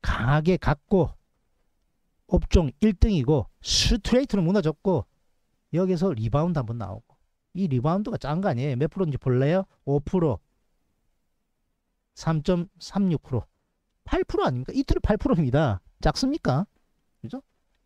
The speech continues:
이거 먹으러 가는 겁니다. 그죠? 그리고 밀리는 거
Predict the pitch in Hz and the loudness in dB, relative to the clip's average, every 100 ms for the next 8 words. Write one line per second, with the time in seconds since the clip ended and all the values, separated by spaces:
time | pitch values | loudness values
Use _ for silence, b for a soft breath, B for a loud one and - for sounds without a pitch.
0 | _ _ _ _ 202 233 262 165 233 120 | _ _ _ _ -4 0 2 0 0 -6
1 | 117 214 202 95 - 139 117 98 - 202 | -10 -12 -14 -16 -14 -12 -12 -14 -12 -12
2 | _ _ _ _ _ _ _ _ _ _ | _ _ _ _ _ _ _ _ _ _
3 | _ _ _ _ - B B - 208 208 | _ _ _ _ -20 B B 0 2 4
4 | 202 127 135 185 214 160 | 4 4 4 4 4 2